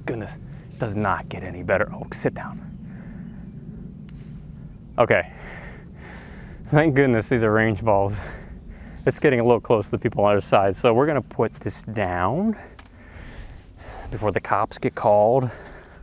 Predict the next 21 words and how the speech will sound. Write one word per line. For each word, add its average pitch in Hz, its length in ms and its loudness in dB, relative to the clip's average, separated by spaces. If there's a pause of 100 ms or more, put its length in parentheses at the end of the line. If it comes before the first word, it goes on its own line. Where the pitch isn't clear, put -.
(960)
And 104 200 -2
we're 107 120 4
just 113 240 0
gonna 107 180 2
go 104 120 6
back 95 320 2
to 110 160 0
my 95 240 2
iron, 95 540 -2 (200)
yes. - 760 -8 (1300)
<sighs> - 80 -10 (2250)
Back 95 240 0
to - 100 -4
the 107 120 2
<laughs> - 20 -2
iron. - 400 4 (1400)
It's 135 140 2
going 139 300 6
down 107 260 6
there 104 220 6
and, 104 100 2